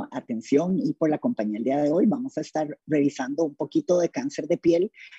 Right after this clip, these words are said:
con especial énfasis en la población L G B T. Agradezco muchísimo a la,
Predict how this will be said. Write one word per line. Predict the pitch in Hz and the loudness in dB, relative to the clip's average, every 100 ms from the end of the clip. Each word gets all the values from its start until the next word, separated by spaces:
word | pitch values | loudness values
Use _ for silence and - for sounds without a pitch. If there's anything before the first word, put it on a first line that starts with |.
| _ _ | _ _
con | 190 202 | 0 2
especial | 190 180 - 156 | 2 0 2 2
énfasis | 156 170 175 180 185 | 2 2 2 2 2
en | - 139 | 2 -2
la | - | -2
población | - 208 - 123 | -2 -2 -2 -2
L | 247 139 | -2 -2
G | - 123 | -4 -6
B | 208 | -6
T. | - - _ _ _ - - - _ - | -10 -14 _ _ _ -20 -20 -20 _ -6
Agradezco | 127 120 117 - | 0 0 0 0
muchísimo | 147 143 139 135 147 147 | 2 2 2 2 4 4
a | |
la, | 139 127 | 4 0